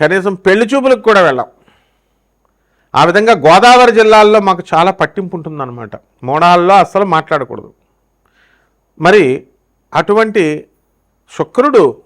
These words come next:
మనకు కనుక మంచిగా ఉంటే సంపదలను ఇస్తాడు,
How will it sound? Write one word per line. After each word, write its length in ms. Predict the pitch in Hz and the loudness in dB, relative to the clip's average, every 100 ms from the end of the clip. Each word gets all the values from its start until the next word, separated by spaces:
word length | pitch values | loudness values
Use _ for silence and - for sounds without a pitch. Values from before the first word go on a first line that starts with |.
| _ 151 | _ -8
మనకు 260 | 165 175 | -6 -4
కనుక 260 | 165 160 175 | -6 -6 -6
మంచిగా 540 | 151 135 156 226 214 | -4 -6 -6 -4 -2
ఉంటే 580 | 190 160 170 139 127 - _ _ _ | -2 -4 -6 -6 -8 -14 _ _ _
సంపదలను 560 | - 127 139 175 202 190 | -6 -2 -2 0 0 -2
ఇస్తాడు, 500 | 185 175 160 160 | -4 -4 -2 -4